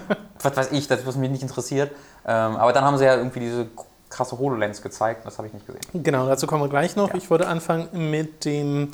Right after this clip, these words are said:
Speaker 1: äh, tatsächlich Gaming-relevanten Zeug, was zu Windows zehn angekündigt wurde. Das ist nämlich einmal die Xbox-App, die gleich mehrere Funktionen erfüllt. Zum einen hat man da quasi sein Xbox-Profil im Endeffekt auch auf dem Rechner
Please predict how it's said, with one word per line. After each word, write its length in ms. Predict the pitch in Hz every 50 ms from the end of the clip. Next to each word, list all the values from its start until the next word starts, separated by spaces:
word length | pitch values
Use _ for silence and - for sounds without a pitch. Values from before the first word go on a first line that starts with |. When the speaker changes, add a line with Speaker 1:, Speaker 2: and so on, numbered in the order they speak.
| - - - - - _ -
Speaker 1:
äh, 220 | 160 143 139 139
tatsächlich 480 | - 165 143 156 147 156 147 139 - -
Gaming-relevanten 920 | 151 143 147 151 151 147 147 147 139 147 139 135 143 147 180 180 - 180
Zeug, 300 | - - 175 170 170 170
was 240 | 170 165 - - -
zu 200 | - - 165 156
Windows 300 | - 180 165 151 - -
zehn 220 | - 165 156 160 - -
angekündigt 640 | - 156 160 156 151 - - 156 156 151 - - -
wurde. 240 | 151 151 151 147 151 - - - - - -
Das 180 | - 147 135 151
ist 100 | 139 147
nämlich 260 | 151 143 143 143 -
einmal 280 | 160 147 147 143 143
die 420 | 139 139 - 143 147 165 - 185 170
Xbox-App, 800 | - - - - 165 147 151 - - - - - - 196 196 - - - - - - - - _ _ _ -
die 200 | - 160 156 151
gleich 340 | 151 147 147 143 143 139 -
mehrere 320 | 156 165 196 196 185 190 185
Funktionen 640 | - 190 180 185 - 190 185 190 185 190 190 -
erfüllt. 420 | 202 175 - - 180 196 214 208
Zum 160 | - - 165 -
einen 220 | - 160 165 151
hat 160 | 160 156 -
man 160 | 160 151 151
da 160 | 151 151 151 147
quasi 360 | - - 151 147 147 147 143
sein 400 | 143 143 139 143 143 143 143 139 - - - - - -
Xbox-Profil 840 | 180 - - - 170 160 - - - - 175 - - 180 170 165 170
im 120 | - 175 170
Endeffekt 420 | - 165 160 151 160 156 156 -
auch 100 | 170 156
auf 140 | 160 160 147
dem 100 | 151 147
Rechner 400 | 143 151 151 - 196 180 175